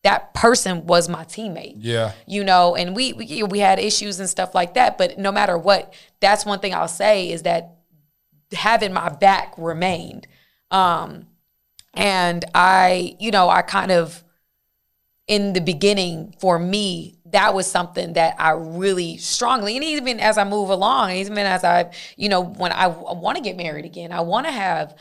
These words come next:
Speaker 2: Yeah.
Speaker 1: um, a, a, more children and do, do that. But I, I, I want somebody that's my teammate.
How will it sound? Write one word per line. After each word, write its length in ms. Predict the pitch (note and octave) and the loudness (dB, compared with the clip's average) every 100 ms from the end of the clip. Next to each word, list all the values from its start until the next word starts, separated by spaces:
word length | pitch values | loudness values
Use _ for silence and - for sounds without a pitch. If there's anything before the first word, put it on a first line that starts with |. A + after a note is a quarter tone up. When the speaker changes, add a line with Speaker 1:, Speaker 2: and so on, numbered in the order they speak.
| - | -16
Speaker 2:
Yeah. 500 | A2+ A#2 F#3 F3 E3+ E3 | -4 2 4 4 0 -4
Speaker 1:
um, 200 | E3 - - - | -8 -18 -14 -12
a, 100 | - - F3 | -8 2 2
a, 120 | - | 2
more 420 | F#3 F3+ F#3 F#3 | -8 -4 0 0
children 520 | - G3 F3+ E3+ E3 | 2 0 0 -2 -8
and 180 | D#3+ D#3+ | -8 -8
do, 340 | F3 E3+ E3 - | -8 -8 -12 -14
do 180 | - F3+ | -12 -4
that. 320 | F3 E3+ D#3+ | 2 2 2
But 120 | F3+ F3 | -2 2
I, 220 | F#3+ G3 - | 4 4 4
I, 220 | F3+ F3 - - _ | 4 4 2 -14 _
I 120 | - F#3 | 4 4
want 300 | F3+ B3+ B3 | 4 0 2
somebody 260 | G3 F3 | 0 0
that's 240 | E3+ D#3 E3+ | 2 0 -2
my 140 | C3+ | -12
teammate. 640 | - - F#3 D#3 D3 - | -10 -8 -6 -8 -10 -14